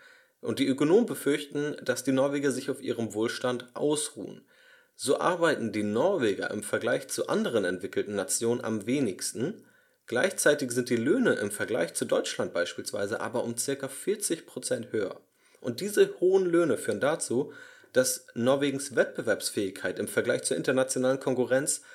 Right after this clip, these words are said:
stark leidet. Denn natürlich ist es deutlich schwieriger für norwegische Unternehmen, Aufträge,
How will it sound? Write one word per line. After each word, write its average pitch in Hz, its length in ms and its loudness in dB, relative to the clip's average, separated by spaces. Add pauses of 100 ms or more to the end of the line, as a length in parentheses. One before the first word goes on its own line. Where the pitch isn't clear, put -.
stark 123 560 -2
leidet. 156 480 -2 (320)
Denn 127 120 6
natürlich 131 440 2
ist 120 140 0
es 113 80 -4
deutlich 131 340 6
schwieriger 139 480 0
für - 160 -2
norwegische 120 540 0
Unternehmen, 120 520 0 (440)
Aufträge, 131 760 2